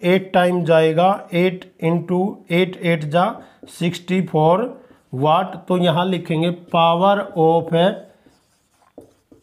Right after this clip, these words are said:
a girl या girl A, power of girl A is equal to one sixty watt और power of girl B is equal to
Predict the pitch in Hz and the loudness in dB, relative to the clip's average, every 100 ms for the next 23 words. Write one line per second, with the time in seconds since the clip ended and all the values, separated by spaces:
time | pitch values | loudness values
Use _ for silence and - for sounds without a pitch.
0 | _ _ _ 170 190 185 175 165 180 - | _ _ _ 2 2 2 0 0 -2 -6
1 | - - _ _ _ _ _ - 156 175 | -14 -20 _ _ _ _ _ -8 -2 0
2 | 156 180 190 190 170 160 196 - - _ | 0 0 0 -4 -4 -2 -2 -6 -18 _
3 | _ _ _ _ _ - 160 175 202 202 | _ _ _ _ _ -2 0 2 0 -2
4 | - 170 165 147 156 156 175 220 - - | 0 0 0 -2 0 0 0 -4 -8 -20
5 | _ _ _ - 170 190 196 196 185 156 | _ _ _ -8 0 0 0 -2 -4 -2
6 | 185 180 170 170 180 180 170 160 165 170 | -4 0 0 0 -2 0 0 -2 -6 -10
7 | 160 - 170 151 151 185 190 - _ _ | -10 -4 -2 0 0 -2 -4 -14 _ _
8 | _ _ 175 151 160 - 170 175 185 202 | _ _ -2 0 0 -2 0 0 2 0
9 | 202 - 165 175 151 135 123 156 185 180 | 0 -2 0 2 -2 -6 0 2 2 -4
10 | 143 123 185 196 - 156 143 160 156 151 | -4 -2 0 0 -2 -4 -2 -4 -4 -4
11 | 156 147 180 | -4 -2 -2